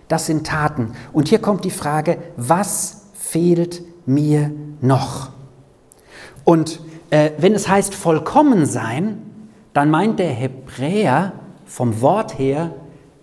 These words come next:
ungeteilt und ganz bei einer Sache zu sein, nämlich bei Gott.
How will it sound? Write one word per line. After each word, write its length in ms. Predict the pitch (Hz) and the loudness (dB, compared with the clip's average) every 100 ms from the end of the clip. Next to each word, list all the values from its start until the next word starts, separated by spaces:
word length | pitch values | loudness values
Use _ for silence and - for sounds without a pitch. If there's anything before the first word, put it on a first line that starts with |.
| _ _ _ | _ _ _
ungeteilt 1160 | 262 294 311 277 220 - 139 160 185 185 - - - | 6 6 4 2 0 0 -2 2 2 2 -2 -16 -4
und 340 | 165 160 - - | -2 -2 -6 0
ganz 640 | 165 208 220 - - - - _ _ _ _ _ - | 2 2 -2 -6 -12 -16 -20 _ _ _ _ _ -4
bei 220 | 135 - | -4 -2
einer 240 | 131 127 | -2 0
Sache 320 | 117 117 - - | -2 -8 -10 -12
zu 180 | - | -10
sein, 360 | 117 113 101 104 - | -10 -10 -14 -18 2
nämlich 440 | 147 170 143 - | 4 4 2 -4
bei 160 | - 113 | -6 -8
Gott. 380 | 107 - - | -10 -16 -20